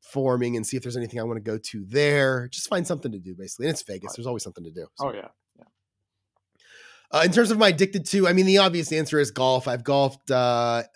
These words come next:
Speaker 1: eighteen times five. What is that? Thirty-six, seventy-two, ninety holes in the last,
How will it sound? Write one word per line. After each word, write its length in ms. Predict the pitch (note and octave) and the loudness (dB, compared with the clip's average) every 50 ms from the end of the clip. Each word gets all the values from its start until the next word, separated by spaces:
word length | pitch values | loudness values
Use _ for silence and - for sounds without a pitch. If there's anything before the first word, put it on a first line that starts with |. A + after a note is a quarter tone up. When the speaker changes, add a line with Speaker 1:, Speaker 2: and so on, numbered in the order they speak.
| A#2 A2+ A2 | -14 -8 -4
Speaker 1:
eighteen 380 | B2+ C#3 C#3 C3+ - D3+ D3 C#3 | -4 -4 -4 -4 -4 -6 -4 -4
times 260 | D#3 C3+ C3+ C3 - | -4 -4 -6 -6 -8
five. 340 | - C3+ C3+ C3+ C#3 C3+ C3 | -8 -6 -4 -4 -4 -4 -6
What 80 | B2+ A2+ | -6 -8
is 60 | G2+ | -8
that? 140 | G2+ F2+ - | -10 -10 -8
Thirty-six, 500 | C3 B2+ C3 C3 B2 - C#3+ C3+ - - | -8 -6 -6 -6 -8 -8 -8 -8 -8 -6
seventy-two, 320 | C#3 C3+ C#3 C3 C3+ C#3 | -6 -6 -4 -4 -4 -4
ninety 320 | B2+ B2+ B2+ C#3+ D3+ D3+ D#3 | -2 -2 -2 -2 -2 -2 -2
holes 340 | D3 D3+ D#3 D#3+ D3+ - - - - - - - - - _ _ _ | -2 0 0 0 -2 -4 -10 -16 -20 -20 -20 -20 -20 -20 _ _ _
in 80 | C3+ C3+ | 0 2
the 80 | C#3 C3+ | 2 4
last, 600 | C3 C3 C3 C3+ B2+ B2 - - - - - | 4 4 4 4 4 2 -2 -4 -6 -8 -12